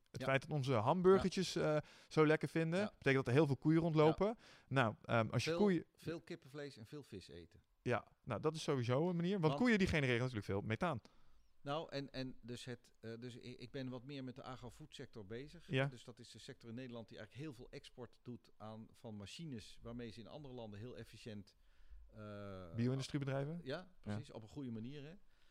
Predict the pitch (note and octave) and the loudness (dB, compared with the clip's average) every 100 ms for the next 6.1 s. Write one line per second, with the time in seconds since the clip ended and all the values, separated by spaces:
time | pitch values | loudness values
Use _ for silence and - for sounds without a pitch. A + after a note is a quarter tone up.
0 | _ _ - A2 A#2 B2+ B2 A#2 C#3 C3 | _ _ -6 -4 2 2 2 0 2 2
1 | C3 C#3 D3 E3 D3 D#3 - D3 B2 D#3 | 2 0 -2 2 6 6 6 4 6 2
2 | G3 F#3 - D#3 - C3 C#3+ - E3+ - | 2 -2 -6 -12 2 2 2 -2 -12 -16
3 | - - - - - C3 C3+ B2 C#3+ C#3 | -20 -20 -20 -18 -8 -4 -4 -4 -2 0
4 | C#3+ F3 G#3+ D#3+ F#3 F3 - C3 D3 F#3+ | 0 0 -2 -4 -6 -14 -12 -6 -4 -4
5 | G3+ D3 D3+ C#3+ B2+ B2+ F#2+ A#2+ A#2 - | -4 -8 -8 -8 -6 -6 -8 -10 -12 -14
6 | A2+ | -16